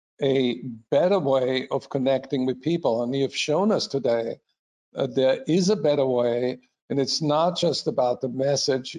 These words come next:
it's about how you deliver the message. The message has to come really deep from inside of you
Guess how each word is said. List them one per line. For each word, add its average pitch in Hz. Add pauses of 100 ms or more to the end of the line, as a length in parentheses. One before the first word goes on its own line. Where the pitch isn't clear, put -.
it's 127
about 117 (480)
how 147
you 151
deliver 139
the 127
message. 123 (640)
The 143
message 175
has 147
to 143
come 147
really 180
deep 160
from 143
inside 156
of 139
you 175